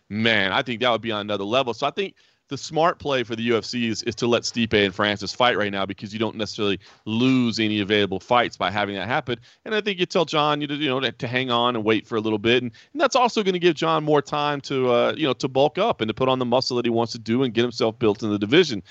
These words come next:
Um, so to me, I, I, I think, I think that's how you let it play out. If I'm the U F C, I know that's what Dana said so far. Obviously, things can change in a heartbeat. And listen, timing will change everything too. I mean, you know, when does Stipe wanna fight again? I, I don't know. How long is John actually willing to wait?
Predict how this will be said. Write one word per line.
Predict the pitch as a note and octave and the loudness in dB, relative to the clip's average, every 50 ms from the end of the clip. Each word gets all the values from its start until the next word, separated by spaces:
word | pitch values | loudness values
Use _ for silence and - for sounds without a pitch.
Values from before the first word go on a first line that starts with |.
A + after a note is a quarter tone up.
| - - - - _ - | -20 -20 -20 -20 _ -2
Um, | - G#2+ G#2+ G#2 G#2+ G#2 G2+ - _ | 2 4 4 4 4 2 -2 -6 _
so | - - E3+ | -6 -6 -4
to | D3+ - G#3 | -4 -4 -4
me, | G#3 A#3 B3+ A#3 F#3 | -2 0 2 2 4
I, | E3 F#3 - B2+ D3+ | 2 2 2 0 -2
I, | G#3 - _ - | -2 -2 _ -6
I | - F#3+ | -4 -4
think, | A#3 - - D#3 B2 - | -4 -6 -10 -12 -8 -6
I | A2+ E3 | -6 -6
think | G#3 B3+ F#3 B2 | -4 -6 -6 -2
that's | B2+ C#3 D#3 - | -2 -2 -2 -2
how | C3 A#2 | -4 -6
you | A#2+ A#2 | -4 -4
let | A2+ A2+ G#2+ | -4 -4 -4
it | G2+ | -4
play | - A#2 A2 | -2 0 2
out. | G#2 G2+ F#2+ | 2 2 0
If | - | -2
I'm | E3 F3 F3 | -4 -4 -4
the | E3 | -2
U | D#3+ D#3 D3+ | 0 0 0
F | C3 | 0
C, | - D3+ | 0 0
I | D3 | 0
know | D#3+ G3+ | 2 2
that's | G3+ E3 - | 2 0 0
what | D#3+ C3+ A#2 | -2 -2 -2
Dana | C3+ C#3 C3+ A#2+ | -2 -2 -2 -4
said | - - C3+ C3+ C3 - | -4 -2 -2 -2 -2 -2
so | C3+ A#2 | -4 -2
far. | - C#3 C3 B2+ | 2 4 4 6
Obviously, | G2 B2+ C3+ C3 A#2+ - C3 A#2+ A2+ - _ _ _ _ _ - | 6 4 4 2 0 -2 -6 -6 -6 -8 _ _ _ _ _ -6
things | C#3+ C3+ B2+ - | -4 -4 -4 -4
can | - A#2 | -6 -6
change | G#2+ - C3+ B2+ B2+ B2+ A2+ | -4 -2 0 0 0 0 -2
in | A2+ A2+ | -2 -4
a | G#2+ | 0
heartbeat. | A2+ A#2+ B2 A#2+ A#2+ C3 C3 - _ _ _ - | 2 2 2 0 0 -4 -8 -10 _ _ _ -12
And | - - A3 | -10 -6 -6
listen, | A#3 - F3 C3+ A2 - | -4 -4 -4 -6 -6 -4
timing | - C3 B2 C#3+ D3+ D#3 D3+ | -2 0 0 0 0 -2 -6
will | D3 | -8
change | - - D#3+ D3+ D3 - | -8 -8 -8 -8 -6 -6
everything | D#3 D3+ D3+ C#3 D3+ C#3+ - | -6 -6 -6 -6 -8 -8 -8
too. | - - E3 D3+ | -8 -4 -2 0
I | A#2 | 0
mean, | A2+ A#2 A2+ A2 G#2+ - _ _ _ _ _ _ _ _ _ _ _ _ | 2 0 -2 -2 -4 -8 _ _ _ _ _ _ _ _ _ _ _ _
you | - A#2+ | -6 -4
know, | A2 A2 E2+ | -4 -4 -2
when | G2+ A#2 C3 C#3 | 0 0 0 0
does | C3+ B2+ - | 0 -4 -4
Stipe | - C#3+ B2+ D3 C#3 C3+ | -6 -2 2 4 4 6
wanna | C3+ C#3 C3+ | 6 4 2
fight | B2 - C#3+ D3 D3 C#3 | 2 4 4 4 4 4
again? | A#2+ A2 G#2 G2 | 0 -2 -4 -4
I, | G2+ G#2+ B2+ G#2+ F#2 A#2 | -2 -2 -2 0 2 0
I | |
don't | B2+ C3 | 0 0
know. | C3+ D3 C3+ G#2+ | 0 2 2 2
How | G2+ G#2+ A#2 | 2 2 0
long | A#2+ B2 A#2+ A#2+ | 0 0 -2 -2
is | A#2 A2 | -4 -4
John | A#2 A#2+ A2+ A#2 F#2+ | -2 -2 -2 0 0
actually | F#2 A2+ A#2 A2+ - - B2+ A#2+ | 0 -2 -2 -4 -4 -6 -4 -4
willing | A2+ A#2+ B2 B2 A#2 A2+ | -2 -4 -4 -4 -6 -8
to | - A2+ | -8 -4
wait? | G#2 A2+ B2 B2+ A#2 - | 0 2 2 2 2 0